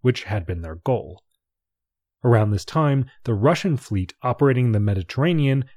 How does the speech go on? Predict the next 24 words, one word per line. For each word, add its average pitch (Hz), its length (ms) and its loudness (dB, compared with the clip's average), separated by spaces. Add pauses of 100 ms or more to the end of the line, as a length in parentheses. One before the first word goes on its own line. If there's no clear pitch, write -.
(140)
did 139 200 4
establish 147 580 0
a 113 80 2
blockade 110 560 0
of 98 60 0
the 92 80 -4
Dardanelles, 98 640 -2 (120)
which, 117 220 -2
as 104 160 0
we 104 80 2
know 104 200 2
from 98 300 -2
the 95 220 -2 (260)
war 101 260 0
with 95 180 -4
Crete 180 380 0
many, 92 460 -6
you - 80 -18
know, 90 60 -20 (280)
quite 92 260 -8
a 92 80 -4
long 92 180 -6
time 165 260 0
ago, 135 360 2